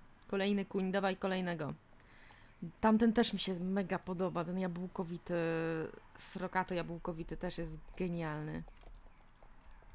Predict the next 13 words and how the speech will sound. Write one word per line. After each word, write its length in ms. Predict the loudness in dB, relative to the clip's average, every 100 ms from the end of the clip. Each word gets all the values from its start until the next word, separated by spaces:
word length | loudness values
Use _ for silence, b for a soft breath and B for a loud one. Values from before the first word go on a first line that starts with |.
| -14 -14 -14 -14 -16 -18 -20 -20 -20 -20 -20 -14
Ten. 340 | -6 -2 -2 -2 -8 -18 B B B B B B -2
A 420 | 2 4 4 6
jedziemy 880 | 6 6 4 2 4 4 6 4 2
z 240 | -6 -12 -8
tym, 440 | 0 2 2 2
kup 340 | 0 -8 -8
konia. 760 | -4 -2 0 0 0 0 0 0
I 100 | -2
ten 280 | -2 2 2
też 280 | 2 0 0
będzie 280 | -2 -2 -4
oczywiście 560 | -6 -10 -10 -6 -6
Feniks. 1160 | -6 -14 -2 0 0 0 0 0 -2 -6 -12 -14